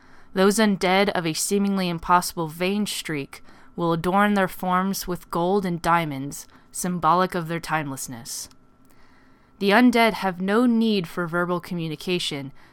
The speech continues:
because when time has stopped, everything has been said. All undead implicitly understand all other undead. They have infinity to discuss, an infinity of matters.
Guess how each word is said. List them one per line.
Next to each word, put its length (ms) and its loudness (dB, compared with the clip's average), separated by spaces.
because 300 -4
when 160 -6
time 340 -2
has 140 -4
stopped, 580 2
everything 520 0
has 220 -6
been 260 -6
said. 460 -6
All 280 12
undead 540 4
implicitly 760 0
understand 800 -4
all 320 4
other 340 0
undead. 600 -6
They 140 0
have 320 4
infinity 680 0
to 140 -10
discuss, 560 -4
an 140 -8
infinity 640 -6
of 200 -8
matters. 680 -2